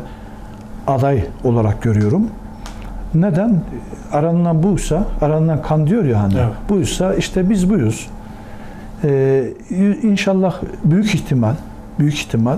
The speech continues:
Speaker 1: adaylığı alacağız diye düşünüyorum. E, tabii ki, e, burada takdir yine partimizin, büyüklerimizin, onlar ne derse biz yine yanında olmaya devam edeceğiz.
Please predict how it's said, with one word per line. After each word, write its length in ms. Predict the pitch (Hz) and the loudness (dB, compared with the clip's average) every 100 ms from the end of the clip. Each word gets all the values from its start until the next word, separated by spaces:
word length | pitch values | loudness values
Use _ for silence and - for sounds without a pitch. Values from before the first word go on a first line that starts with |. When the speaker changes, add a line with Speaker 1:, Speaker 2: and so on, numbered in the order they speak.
| - | 0
Speaker 1:
adaylığı 540 | 151 131 127 127 123 - | 0 2 2 2 2 2
alacağız 480 | 131 117 113 107 | 2 2 2 2
diye 140 | 101 98 | 2 2
düşünüyorum. 500 | 95 - 101 104 220 - - - - - - - - - | 0 0 2 2 0 -4 -14 -16 -16 -14 -14 -14 -14 -4
E, 140 | 151 147 | -2 0
tabii 280 | 202 196 202 | 0 0 0
ki, 320 | - 196 196 - - - - - | 0 0 0 -4 -8 -12 -10 -2
e, 360 | 175 170 170 165 | 0 2 2 2
burada 420 | 175 185 180 180 180 - - - - - - - - - | 2 0 0 -2 -8 -14 -16 -16 -16 -16 -16 -14 -12 -4
takdir 320 | 165 160 156 | -4 -2 0
yine 260 | 151 156 147 - - - | 2 2 -2 -8 -16 -8
partimizin, 640 | - 143 - 135 107 107 113 - - - - - - - - - - | -2 -2 0 0 2 0 -2 -8 -16 -14 -14 -14 -16 -16 -16 -16 -4
büyüklerimizin, 680 | 165 151 - 135 113 101 113 | 0 0 0 0 2 2 0
onlar 320 | 180 175 131 | 2 2 2
ne 120 | 143 | 2
derse 320 | 131 110 - 131 120 - - | 2 0 0 -4 -4 -12 -4
biz 180 | 175 131 | 0 2
yine 140 | 147 | 2
yanında 320 | 131 127 127 120 | 2 2 2 2
olmaya 320 | 117 113 107 | 2 2 2
devam 260 | 117 120 | 2 2
edeceğiz. 580 | 101 92 85 139 175 - | 2 0 0 -2 -2 -8